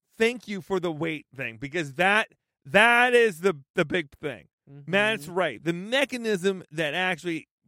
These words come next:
Speaker 1: does it all is also gonna have to be replaced. Now, uh, uh, they're, they're, they all operate differently. You could do a different kind of double hung door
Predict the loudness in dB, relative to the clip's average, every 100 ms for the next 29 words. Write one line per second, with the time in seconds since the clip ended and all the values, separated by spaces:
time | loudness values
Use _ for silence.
0 | -4 0 0 0 -6 -8 -14 _ _ 2
1 | 2 4 2 0 0 0 0 -4 -6 -8
2 | -10 -10 -12 -14 _ _ _ -4 0 2
3 | 0 _ _ -4 -2 0 0 0 2 4
4 | 4 4 4 4 2 4 4 4 2 2
5 | -2 -2 -4 -4 -8 -8 -10 -10 -8 -6
6 | -6 -6 -2 -2 -4 -8 -12 -10 -8 -8
7 | -8 -10 -12 -8 -6 -4 -4 -4 -6